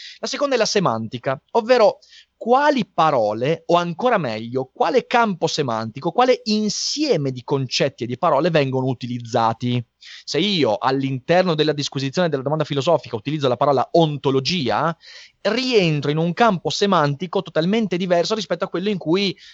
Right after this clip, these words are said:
eh, io magari parlo di pragmatismo politico, ok? Quindi la semantica, come il, la scelta del lessico determina il mio modo di domandare. E anche lì la filosofia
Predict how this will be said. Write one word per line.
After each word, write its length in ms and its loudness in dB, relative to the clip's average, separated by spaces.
eh, 260 2
io 160 4
magari 300 2
parlo 360 2
di 680 -2
pragmatismo 640 -2
politico, 640 -8
ok? 340 -2
Quindi 380 -2
la 100 -2
semantica, 760 -4
come 640 4
il, 240 -4
la 100 2
scelta 500 0
del 240 2
lessico 760 2
determina 560 -2
il 140 -2
mio 200 0
modo 300 2
di 140 -4
domandare. 760 -4
E 60 -8
anche 220 -4
lì 140 -6
la 120 -6
filosofia 600 -2